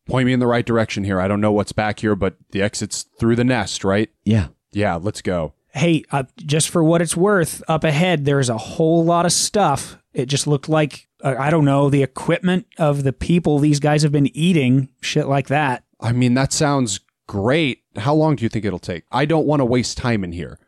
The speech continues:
Speaker 3: Um, I mean, we can make it quick and just try to glance for anything that's obviously important and, and push through.
Speaker 1: Okay. Um, I wanna, I wanna walk with Nyx over to, like, the way out.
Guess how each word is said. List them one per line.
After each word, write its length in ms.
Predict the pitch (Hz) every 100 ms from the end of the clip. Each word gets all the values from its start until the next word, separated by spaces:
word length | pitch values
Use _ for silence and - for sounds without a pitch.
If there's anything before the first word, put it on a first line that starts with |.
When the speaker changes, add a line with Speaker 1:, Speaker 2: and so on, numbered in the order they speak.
| _ -
Speaker 3:
Um, 240 | 165 170
I 80 | 160
mean, 360 | 175 185 180 147 -
we 200 | 160 170
can 320 | 190 196 180 151
make 320 | 151 190 202
it 200 | 180 -
quick 460 | - 196 247 214 175
and 140 | 160
just 200 | 151 -
try 160 | 180 170
to 80 |
glance 440 | 143 143 156 170 175
for 140 | -
anything 380 | 151 175 165 175
that's 260 | 156 151 - -
obviously 880 | 139 156 156 160 156 160 151 147 139 - _ _ _
important 680 | 160 147 127 185 180 160 -
and, 340 | 143 135 131
and 240 | 143 135 131
push 280 | 175 165 -
through. 560 | 175 196 175 170 165 - _
Speaker 1:
Okay. 460 | 110 110 123 110 101 - -
Um, 260 | 127 120
I 120 | 101
wanna, 380 | 143 165 143 110 - _
I 80 | 123
wanna 160 | 151 151
walk 300 | 139 127 127
with 120 | 107
Nyx 380 | 113 117 - -
over 320 | 127 113 113
to, 380 | - 117 110 107
like, 460 | 101 95 - - _ -
the 160 | 101
way 240 | 98 92 80
out. 320 | 73 -